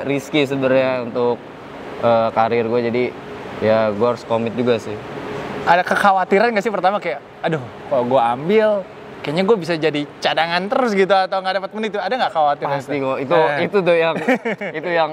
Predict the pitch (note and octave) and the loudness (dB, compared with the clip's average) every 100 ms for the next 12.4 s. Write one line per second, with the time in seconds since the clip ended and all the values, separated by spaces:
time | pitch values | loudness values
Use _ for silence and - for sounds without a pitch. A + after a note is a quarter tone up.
0 | C3 C#3 C3+ C3 C3 C3 C3 C3 - - | -4 -4 -2 0 0 0 -2 -4 -10 -16
1 | - - C#3 C#3+ C#3+ D3+ C#3 D#3 D3+ C#3+ | -16 -12 -2 0 0 0 0 0 -4 -4
2 | C3+ A2+ A#2 A#2 A#2 A#2 A#2 A2+ A2+ A2+ | -2 0 2 0 0 0 -2 -2 -2 -4
3 | G#2+ - A#2+ A2+ B2 - A#2 A2 - - | -6 -6 -6 -2 -2 0 -2 -4 -6 -14
4 | - - - - A#2+ B2+ - A#2+ B2 A#2+ | -10 -10 -6 2 4 4 2 0 2 0
5 | B2 C#3+ C#3 D#3 E3 D3+ C3 C#3+ C#3+ C#3+ | 0 0 0 0 0 -2 -4 -4 -2 0
6 | D3+ C#3+ C3+ A#2+ C3 B2+ C3 C#3 A2 A#2 | 0 0 -2 -2 -2 0 0 0 -2 -2
7 | A#2 A2+ A#2 G#2+ G#2+ A2+ A2+ A2 A#2 G#2+ | -2 -2 -4 -4 -2 -2 -2 -2 -2 0
8 | A#2+ B2+ D3+ C3 C#3 C3 C3+ C#3 C3+ - | -2 -2 -6 -2 2 2 4 2 0 -8
9 | B2 B2 C3 A#2+ B2+ C3+ B2 A#2+ - - | -8 -2 0 2 2 0 0 -4 -16 -18
10 | - - - - - C3+ C#3+ C#3+ C#3 C3+ | -18 -16 -16 -14 -4 2 2 2 0 -4
11 | - C3+ B2+ - C#3 B2+ C3+ B2+ B2+ B2+ | -2 -4 -4 -4 -2 0 0 0 0 0
12 | C3 D3 E3 | 0 0 0